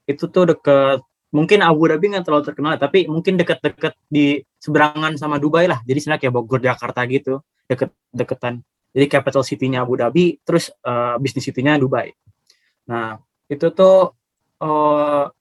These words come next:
dari kecil tuh saya emang dipaksa sama orang tua saya, soalnya buat, dipaksa buat berbahasa Indonesia gitu, buat,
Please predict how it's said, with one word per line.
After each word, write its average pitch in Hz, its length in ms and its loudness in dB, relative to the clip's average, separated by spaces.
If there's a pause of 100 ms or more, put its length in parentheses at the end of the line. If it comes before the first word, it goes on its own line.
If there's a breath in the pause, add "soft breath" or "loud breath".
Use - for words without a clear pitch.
dari 139 360 -4
kecil 180 400 0
tuh 190 120 -2
saya 185 440 0
emang 143 320 -4
dipaksa 139 480 -4
sama 151 280 2
orang 143 200 2
tua 139 200 0
saya, 160 200 -4
soalnya 151 400 -4 (360)
buat, 127 480 2
dipaksa 135 560 0
buat 131 160 0
berbahasa 131 400 -2
Indonesia 135 400 -2
gitu, 139 240 -2
buat, 117 480 -6